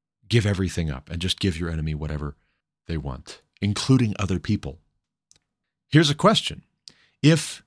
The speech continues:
you have two neighbors in conflict and you're called to love your neighbor as yourself,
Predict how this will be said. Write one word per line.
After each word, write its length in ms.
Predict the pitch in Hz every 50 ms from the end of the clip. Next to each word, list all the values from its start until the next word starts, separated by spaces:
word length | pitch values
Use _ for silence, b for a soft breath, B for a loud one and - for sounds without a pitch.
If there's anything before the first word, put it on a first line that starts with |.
| _ _
you 140 | - 143 151
have 180 | 147 120 -
two 160 | - - 165
neighbors 440 | 156 147 143 113 87 73 69 - - -
in 140 | 107 110 110
conflict 640 | - - 104 104 104 - - - - _ _ - - _ _ _ _ _ _ _ _ _ _
and 180 | - 104 104 101
you're 140 | 107 120 117
called 320 | - - 117 110 107 98
to 100 | - 107
love 200 | 98 101 104 95
your 100 | 95 95
neighbor 280 | 92 92 87 92 85 -
as 220 | 90 85 80 -
yourself, 560 | 80 73 - - 90 78 73 - - - _